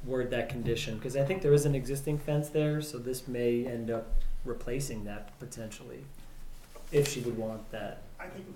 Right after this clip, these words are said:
Speaker 2: could just coordinate with her, 'cause she's
Speaker 1: Yeah.
Speaker 2: not here, but I think it's something they would, everyone would agree that would look much better.
Speaker 1: Okay, great, thank you. What other questions? All right.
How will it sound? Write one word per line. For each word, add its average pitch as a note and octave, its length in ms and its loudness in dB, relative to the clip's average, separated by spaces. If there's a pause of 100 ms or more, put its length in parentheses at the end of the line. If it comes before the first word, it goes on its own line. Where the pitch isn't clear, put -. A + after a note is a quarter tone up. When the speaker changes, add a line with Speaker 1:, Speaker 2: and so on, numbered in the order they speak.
Speaker 2:
could D3 100 -16
just - 220 -14
coordinate D3 320 -12
with C#3 160 -12
her, D#3 80 -12
'cause - 180 -18
she's C3 160 -10
Speaker 1:
Yeah. G#2 120 -2
Speaker 2:
not G2+ 120 -8
here, - 120 -14
but - 100 -14
I - 40 -16
think - 200 -20
it's - 100 -18
something - 280 -16
they - 60 -20
would, - 200 -16 (280)
everyone C#3 260 -14
would C3 100 -16
agree - 200 -16
that B2 140 -16
would - 180 -16
look - 160 -12
much - 220 -4
better. A#2+ 200 0 (320)
Speaker 1:
Okay, A2+ 300 -8 (520)
great, G#2+ 220 4
thank G#2+ 180 4
you. G#2+ 140 -4 (2750)
What C#3+ 100 0
other B2 160 2
questions? G#2+ 500 -6 (3500)
All A2 80 -8
right. G2+ 160 -6